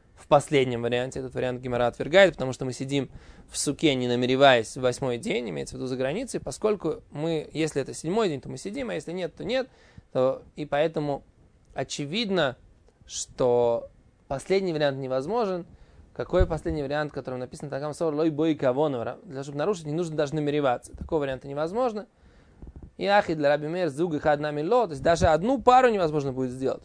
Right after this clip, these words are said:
Без, без намерения ты нарушаешь запрет Тора добавлять заповедь, даже одну пару ты не сможешь вынести. Поэтому, э, абсолютно точно, что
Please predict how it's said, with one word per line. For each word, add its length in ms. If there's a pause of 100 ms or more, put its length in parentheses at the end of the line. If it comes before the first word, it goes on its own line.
Без, 300
без 600
намерения 480
ты 100
нарушаешь 340
запрет 400
Тора 140
добавлять 380
заповедь, 260
даже 240
одну 220
пару 220
ты 100
не 60
сможешь 240
вынести. 400 (500)
Поэтому, 640 (560)
э, 560
абсолютно 460
точно, 540 (320)
что 480